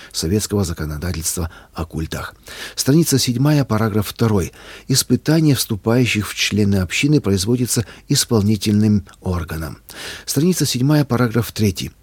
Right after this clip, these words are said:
Свести крещение молодежи от восемнадцати до тридцати лет к самому минимальному количеству. Страница девятая, параграф шестой. Дети дошкольного и школьного возраста, как правило, на богослужебные собрания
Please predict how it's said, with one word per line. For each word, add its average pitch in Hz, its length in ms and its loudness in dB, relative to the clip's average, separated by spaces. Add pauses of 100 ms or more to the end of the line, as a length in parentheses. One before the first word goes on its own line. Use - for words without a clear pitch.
(220)
Свести 110 540 2
крещение 104 460 2
молодежи 98 600 2
от 71 240 -4
восемнадцати 95 720 -2
до 87 120 -4
тридцати - 380 -8
лет 143 220 2 (320)
к - 60 -2
самому 139 480 2
минимальному 92 640 0
количеству. - 640 -6 (500)
Страница 139 440 2
девятая, 139 400 2
параграф 110 480 0
шестой. 95 540 -2 (300)
Дети 98 260 0
дошкольного 95 640 0
и 87 40 -2
школьного 104 520 0
возраста, 139 480 0
как 82 180 -6
правило, 113 360 0 (240)
на 101 100 -2
богослужебные 87 640 -2
собрания 87 540 -2